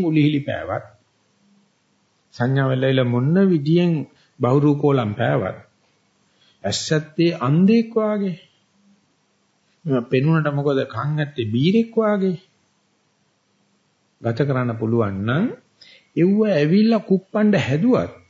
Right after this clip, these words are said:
නොකිපි, නොසලී ගත කරන්න පුළුවන් ගතිය තමයි බුදුරජාණන් වහන්සේ මේ ස්වකහාත ගුණයෙන් පෙන්වන්නේ. ඔය එන්නකොටම ප්‍රතික්‍රියා කරන එක තමයි නොදියුණු මනසක ඇති.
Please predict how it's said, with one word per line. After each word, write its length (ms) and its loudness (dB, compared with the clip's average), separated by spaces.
නොකිපි, 560 -2
නොසලී 680 0
ගත 200 -2
කරන්න 360 -6
පුළුවන් 360 -6
ගතිය 280 -6
තමයි 280 -12
බුදුරජාණන් 540 -8
වහන්සේ 280 -6
මේ 160 -6
ස්වකහාත 500 -4
ගුණයෙන් 320 -4
පෙන්වන්නේ. 380 -10
ඔය 200 -2
එන්නකොටම 680 0
ප්‍රතික්‍රියා 580 -2
කරන 220 -2
එක 100 0
තමයි 320 -2
නොදියුණු 520 2
මනසක 400 -2
ඇති. 320 -12